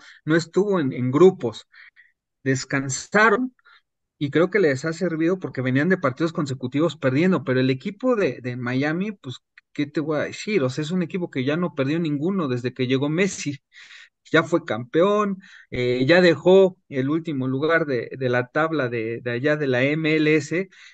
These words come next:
Entonces, pues mira, yo creo que Busquets, Messi, van a, van a ganar la le-, a, a, a Los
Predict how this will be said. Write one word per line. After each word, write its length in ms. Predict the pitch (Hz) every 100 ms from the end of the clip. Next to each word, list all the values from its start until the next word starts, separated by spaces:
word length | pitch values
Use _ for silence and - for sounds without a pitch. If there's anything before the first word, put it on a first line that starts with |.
| _
Entonces, 640 | 117 117 160 180 196 185 - _ _
pues 140 | 131
mira, 340 | 139 151 143 123
yo 160 | 139
creo 180 | 165 180
que 160 | 180 139
Busquets, 720 | 131 117 - 165 160 - - _ _ _ -
Messi, 580 | 143 165 - 202 233 - _ _
van 240 | - 123 151
a, 760 | 156 135 110 98 87 71 73 69
van 260 | 110 127
a 220 | 147 139 120
ganar 300 | 110 117 135
la 140 | 135
le-, 440 | 117 127 131 131
a, 320 | 117 107 107 110
a, 240 | 92 117 -
a 100 | 120
Los 200 | 113